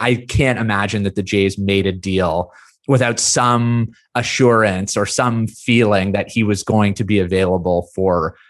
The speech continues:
a hundred percent of the games if he was healthy, because it would just be bad business if they were like, "Yeah, well, we'll, we'll, hopefully we'll convince you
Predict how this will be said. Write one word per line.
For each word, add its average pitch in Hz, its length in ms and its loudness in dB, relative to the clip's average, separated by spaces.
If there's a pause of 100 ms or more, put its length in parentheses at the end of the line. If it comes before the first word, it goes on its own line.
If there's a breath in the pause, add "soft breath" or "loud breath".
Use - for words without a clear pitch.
(120)
a 110 80 -2
hundred 107 320 -2
percent 107 300 -2
of 92 60 0
the 92 60 0
games 92 300 -2
if 90 120 -4
he 90 60 -4
was 85 100 -4
healthy, 87 320 -2
because 107 240 0
it - 20 2
would 131 80 2
just 123 180 0
be 123 300 2 (240 loud breath)
bad 113 260 0
business 101 600 0
if 117 120 -2
they 117 100 4
were 107 120 4
like, 104 240 2
"Yeah, 175 320 0
well, 147 320 2
we'll, 143 320 2
we'll, 160 160 2
hopefully 160 420 2
we'll 151 140 4
convince 123 480 0
you 90 180 -2